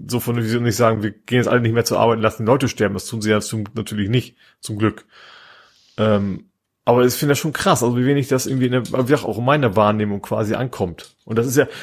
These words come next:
das, das, das, das eigentlich Witzige in Anführungsstrichen dabei ist ja,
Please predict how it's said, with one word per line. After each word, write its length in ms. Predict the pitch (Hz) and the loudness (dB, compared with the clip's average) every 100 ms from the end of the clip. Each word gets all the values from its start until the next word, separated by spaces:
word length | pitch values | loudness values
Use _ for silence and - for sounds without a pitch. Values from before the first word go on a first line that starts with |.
| - | -4
das, 240 | 131 131 - | 0 0 2
das, 220 | 135 - | 0 2
das, 360 | 123 - - - | 0 0 -8 -8
das 240 | 113 113 | -4 -2
eigentlich 400 | - 175 175 - _ _ - - | 2 2 2 -4 _ _ -20 -6
Witzige 500 | 120 151 - 160 160 | 0 0 0 2 2
in 100 | 143 | 2
Anführungsstrichen 500 | 139 151 143 139 131 | -2 -2 -2 -2 -2
dabei 300 | 139 135 127 | 0 2 2
ist 180 | 117 135 | 0 0
ja, 220 | 117 | 0